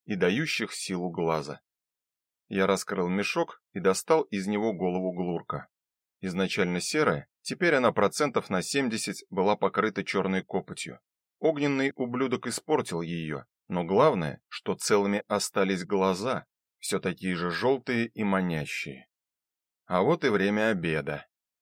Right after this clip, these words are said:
Я выковырял глаза из башки чудовища и отбросил её в угол. Посмотрел на лакомство в последний раз и закинул его в рот.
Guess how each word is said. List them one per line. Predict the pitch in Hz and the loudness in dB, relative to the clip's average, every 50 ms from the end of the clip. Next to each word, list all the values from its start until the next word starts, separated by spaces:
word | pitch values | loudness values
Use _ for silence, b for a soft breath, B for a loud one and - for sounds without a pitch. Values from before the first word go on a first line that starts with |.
| _ _ _ | _ _ _
Я | - 95 90 90 | -4 -2 0 0
выковырял | 87 92 - - 85 87 90 87 87 | 0 -2 -4 -4 -2 0 0 0 -2
глаза | 85 95 90 90 92 87 92 92 90 | -2 0 0 0 0 2 0 0 0
из | 85 85 | 0 -2
башки | 87 92 87 - - - 85 | -2 -2 -2 -2 -8 -10 -10
чудовища | - - 98 90 104 135 143 139 127 - - 139 135 139 - | -8 -8 -6 0 0 0 0 0 -4 -4 -4 -4 -4 -4 -4
и | - 104 | -2 0
отбросил | 95 87 92 85 82 98 98 98 95 - 104 101 | 0 0 0 -2 -2 0 0 0 0 -2 -4 -4
её | 90 90 95 85 85 85 | -2 -4 -4 -2 -2 -2
в | 85 87 87 | -2 -2 -4
угол. | 85 78 - 73 69 - _ _ _ _ _ _ _ _ _ _ _ | -8 -6 -6 -8 -10 -10 _ _ _ _ _ _ _ _ _ _ _
Посмотрел | - 101 - 113 110 110 151 156 170 156 | -10 -6 -2 0 0 0 2 2 2 2
на | 113 90 85 85 | 4 2 2 4
лакомство | 90 120 147 - 160 139 - - 135 131 135 | 6 4 4 4 -2 -4 -4 -4 -2 -2 -2
в | - | 0
последний | _ 127 127 - - 120 123 120 113 117 120 117 | _ 0 0 0 0 -2 -2 0 0 0 2 4
раз | 117 113 110 - - - _ _ _ | 6 4 4 2 -4 -10 _ _ _
и | 147 | -6
закинул | 156 123 107 92 - - 98 98 98 101 107 - _ | 2 2 2 2 2 0 0 2 2 2 0 -4 _
его | - 92 95 92 87 92 87 | -8 -4 -4 0 0 0 0
в | 85 82 | 0 -2
рот. | 90 80 73 - | -4 -4 -6 -6